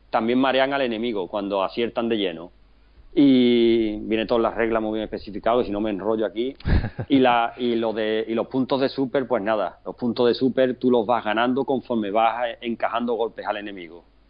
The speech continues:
Speaker 1: O con una carta de las azules estas de beneficio que te he dicho que también te sube el super,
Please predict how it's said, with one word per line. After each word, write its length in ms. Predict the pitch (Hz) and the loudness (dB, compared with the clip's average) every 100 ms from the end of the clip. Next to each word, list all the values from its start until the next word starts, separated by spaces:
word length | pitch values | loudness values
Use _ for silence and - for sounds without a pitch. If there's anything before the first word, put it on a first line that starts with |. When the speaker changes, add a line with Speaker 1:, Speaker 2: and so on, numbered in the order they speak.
| _ | _
Speaker 1:
O 120 | - 110 | -2 0
con 140 | 107 | 2
una 220 | 120 123 | 4 2
carta 420 | 135 127 139 156 - | 2 0 -2 -4 -4
de 120 | 110 | -2
las 140 | 98 | -2
azules 320 | 98 117 123 | -2 -4 -4
estas 180 | 117 123 | -4 -4
de 80 | 120 | -4
beneficio 480 | 117 113 139 135 120 | -4 -4 -2 -2 -2
que 80 | 113 | 0
te 80 | |
he 20 | 120 | -2
dicho 160 | 120 | -2
que 100 | 123 | -2
también 240 | 107 107 107 | 0 0 -2
te 100 | 110 | -2
sube 260 | 120 120 | 0 0
el 80 | 113 | 0
super, 400 | - 107 82 - | -2 -4 -4 -12